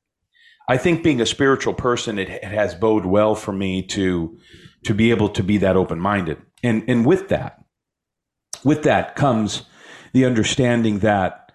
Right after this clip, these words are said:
um, there are things that exist on the earth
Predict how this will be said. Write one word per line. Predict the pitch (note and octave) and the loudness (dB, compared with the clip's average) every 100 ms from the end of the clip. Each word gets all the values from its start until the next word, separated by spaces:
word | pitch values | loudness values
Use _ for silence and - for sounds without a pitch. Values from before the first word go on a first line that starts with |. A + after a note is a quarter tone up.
| _ _ _ _ _ _ _ - - | _ _ _ _ _ _ _ -18 -6
um, | A2 G#2 F#2+ F#2 | 0 0 0 0
there | B2+ D3+ | 2 4
are | C3 | 2
things | - C#3 C3 | 2 0 2
that | A#2 G2+ | 0 0
exist | E2 F#2 B2 - - | -2 0 0 0 -6
on | A2 G#2 | -6 -4
the | F#2+ | 0
earth | A2 G#2 F2+ - F2+ | 0 0 -2 -8 -16